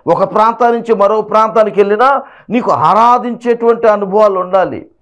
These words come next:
దావీదుకు ఉన్నాయి అవి. ఆరాధించే స్థలం ఒకటి, ఆరాధించే స్థలం బైబిల్లో ఇట్లా ఉంటుందండి. ఆరాధించే స్థలము ప్రభు కోరుకున్న స్థలము.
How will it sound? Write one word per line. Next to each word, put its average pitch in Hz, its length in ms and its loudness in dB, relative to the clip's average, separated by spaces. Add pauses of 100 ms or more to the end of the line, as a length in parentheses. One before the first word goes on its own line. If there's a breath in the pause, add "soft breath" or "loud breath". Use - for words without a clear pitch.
(120)
దావీదుకు 226 520 0
ఉన్నాయి 233 220 -4
అవి. 240 480 -8 (240)
ఆరాధించే 233 640 0
స్థలం 208 460 -2
ఒకటి, 190 540 -4 (220)
ఆరాధించే 233 560 -2
స్థలం 165 320 -2
బైబిల్లో 208 380 0
ఇట్లా 185 200 -2
ఉంటుందండి. 120 680 -6 (200)
ఆరాధించే 233 600 0
స్థలము 233 720 0 (840)
ప్రభు 233 260 0
కోరుకున్న 220 480 0
స్థలము. 113 560 -4